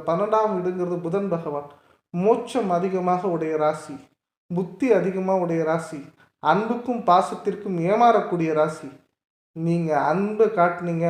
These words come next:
பாசத்தை காட்டுனீங்கன்னா அவங்கள சிதைச்சிடலாம். அவங்கள பெரிய ஆயுதம் கொண்டு தாக்க வேணாம் கடகராசியை. அன்புங்கிற ஒற்றை சொல்லை வச்சு அடிச்சிடலாங்க. லாஸ்ட்டாக ஒரு விஷயம் கடகராசியை பத்தி சொல்றேன், தெரிஞ்சுக்கோங்க. கடகராசியை மட்டும் தட்டி கொடுத்து வேலை வாங்கினால்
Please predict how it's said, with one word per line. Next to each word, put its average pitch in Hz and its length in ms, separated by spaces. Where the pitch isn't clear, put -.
பாசத்தை 185 500
காட்டுனீங்கன்னா 170 580
அவங்கள 147 260
சிதைச்சிடலாம். 160 640
அவங்கள 170 340
பெரிய 247 340
ஆயுதம் 220 420
கொண்டு 196 180
தாக்க 180 260
வேணாம் 156 260
கடகராசியை. 160 580
அன்புங்கிற 202 720
ஒற்றை 165 420
சொல்லை 202 320
வச்சு 170 240
அடிச்சிடலாங்க. 151 640
லாஸ்ட்டாக 185 600
ஒரு 156 100
விஷயம் 160 360
கடகராசியை 156 560
பத்தி 143 240
சொல்றேன், 135 460
தெரிஞ்சுக்கோங்க. 147 640
கடகராசியை 156 840
மட்டும் 147 440
தட்டி 151 340
கொடுத்து 170 340
வேலை 156 220
வாங்கினால் 139 420